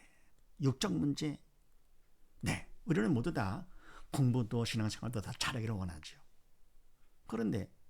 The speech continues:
생각처럼 공부도 신앙도 잘 안 되잖아요.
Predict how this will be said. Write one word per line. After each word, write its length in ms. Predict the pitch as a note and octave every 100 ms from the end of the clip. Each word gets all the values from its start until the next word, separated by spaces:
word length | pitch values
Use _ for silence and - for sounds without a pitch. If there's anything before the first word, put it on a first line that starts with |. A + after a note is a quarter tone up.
| - - - - -
생각처럼 840 | - - F#3 F#3 - - F#3 F3+ E3
공부도 560 | C3+ C3 C#3 A#2+ C#3
신앙도 480 | B2+ - A2+ A#2 A#2+
잘 180 | - -
안 140 | - E2+
되잖아요. 440 | - G#2 - -